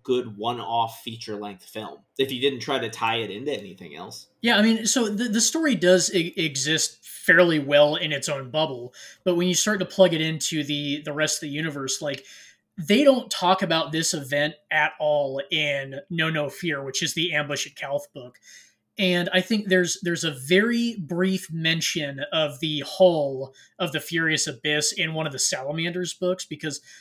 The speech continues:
Speaker 2: some Salamanders are sailing a battle barge away from Macragge. And it's actually, the Furious Abyss was big enough for this battle barge to sail through the wreckage of.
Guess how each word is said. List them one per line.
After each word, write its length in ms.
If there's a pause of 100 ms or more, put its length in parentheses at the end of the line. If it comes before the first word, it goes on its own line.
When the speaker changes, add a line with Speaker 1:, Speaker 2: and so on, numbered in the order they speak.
Speaker 2:
some 220
Salamanders 840
are 320
sailing 420
a 40
battle 420
barge 600 (260)
away 340
from 260
Macragge. 640 (440)
And 360
it's 240
actually, 840
the 320
Furious 340
Abyss 340
was 160
big 280
enough 300
for 100
this 140
battle 360
barge 360
to 100
sail 340
through 480
the 100
wreckage 460
of. 380